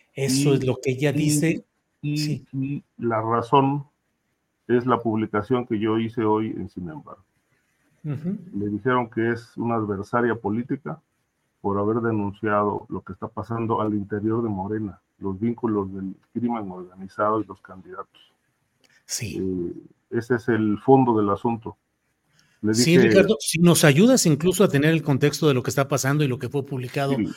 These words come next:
Speaker 1: hoy, sin embargo, bajo tu firma, nada más yo tengo cuidado todavía de lo de la expulsión, porque entiendo que formalmente tendría que ser un acuerdo de la Comisión Nacional de Honestidad y Justicia,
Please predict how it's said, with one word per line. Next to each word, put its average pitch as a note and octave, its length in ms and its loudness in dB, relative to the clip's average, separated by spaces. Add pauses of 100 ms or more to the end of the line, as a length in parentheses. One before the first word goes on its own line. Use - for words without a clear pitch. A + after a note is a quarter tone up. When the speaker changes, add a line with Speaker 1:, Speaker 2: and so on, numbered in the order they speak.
(160)
Speaker 1:
hoy, C#3+ 160 6
sin C#3+ 200 2
embargo, C3+ 360 6
bajo B2+ 240 2
tu C3+ 100 0
firma, E3+ 480 4 (320)
nada F3 300 4
más F3 420 4 (220)
yo E3 240 2
tengo D#3+ 280 2
cuidado D3+ 360 4
todavía D3+ 420 4
de C3+ 140 2
lo B2 120 4
de A#2+ 120 2
la B2+ 80 4
expulsión, D#3+ 800 0 (380)
porque B2+ 380 2
entiendo C3+ 600 0
que B2 200 2
formalmente D3 1080 -2 (240)
tendría B2+ 320 2
que C3 80 -4
ser A#2+ 180 0
un A#2+ 180 0
acuerdo A#2 360 -2
de A2 60 -2
la G#2 100 -6
Comisión A#2+ 580 -6 (400)
Nacional A#2+ 520 0
de A#2 80 2
Honestidad A2+ 360 -2
y A#2+ 60 0
Justicia, C#3+ 580 -2